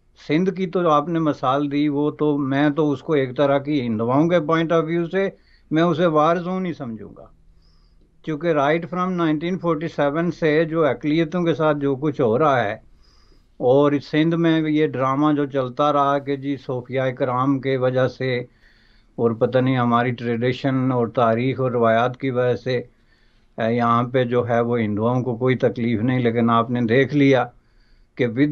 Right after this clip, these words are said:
the passage of time ये बहुत ही जो नेकेड किस्म का झूठ था, वो एक्सपोज हुआ on the face of it, कि आप डेमोग्राफी देखें कि नाइनटीन फ़ोर्टी सेवन में सिंध में हिंदुओं की तादाद कितनी थी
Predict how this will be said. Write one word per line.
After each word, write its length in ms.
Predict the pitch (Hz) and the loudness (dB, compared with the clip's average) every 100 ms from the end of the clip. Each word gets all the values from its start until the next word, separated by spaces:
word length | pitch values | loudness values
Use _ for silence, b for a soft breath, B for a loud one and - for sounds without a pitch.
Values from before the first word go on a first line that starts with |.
| 147 | 0
the 160 | 151 | 2
passage 380 | 147 131 156 143 | 2 2 0 0
of 200 | 143 131 127 | 0 -2 -4
time 400 | 120 135 139 135 | -4 -2 -2 0
ये 200 | 131 135 | 0 0
बहुत 440 | 120 156 170 160 | 2 2 2 2
ही 100 | 151 | -2
जो 180 | 135 143 | 0 -2
नेकेड 560 | 131 127 139 190 175 151 | 0 -2 2 2 0 -2
किस्म 320 | 135 139 135 | -4 -4 -2
का 140 | 131 | -2
झूठ 340 | 120 101 131 - | -4 -4 -4 -4
था, 380 | 135 113 - _ _ - _ _ _ _ - | -2 -2 -2 _ _ -20 _ _ _ _ -2
वो 220 | 131 139 | 4 4
एक्सपोज 580 | 127 - - 151 175 147 | 4 -2 -4 0 2 2
हुआ 480 | 135 135 143 151 156 139 | 2 4 4 2 -2 -4
on 80 | |
the 200 | 147 151 143 147 | -2 -2 -4 -2
face 260 | 170 196 | -2 0
of 140 | 196 160 | 0 0
it, 320 | 120 98 _ _ _ _ _ _ _ _ _ - | -6 -10 _ _ _ _ _ _ _ _ _ -4
कि 140 | 139 | -2
आप 380 | 139 143 147 147 160 160 170 170 | 2 2 0 0 0 2 0 -2
डेमोग्राफी 800 | 147 139 143 147 170 175 165 175 | -4 -4 0 0 0 0 0 -4
देखें 400 | 160 165 156 175 | -4 -4 -4 -8
कि 80 | 175 | -6
नाइनटीन 460 | 165 156 147 170 156 | -2 0 0 -2 -2
फ़ोर्टी 280 | 165 156 | -4 -4
सेवन 340 | 143 160 156 165 | -2 -2 0 0
में 160 | 165 | 0
सिंध 300 | 156 156 160 | -2 -2 0
में 180 | 165 160 | 2 2
हिंदुओं 400 | 143 127 139 160 | 2 2 4 4
की 100 | 156 | 2
तादाद 500 | 147 135 135 147 156 | 0 -2 2 0 0
कितनी 340 | 147 151 156 156 | -4 -2 -2 -2
थी 340 | 160 127 | -2 -4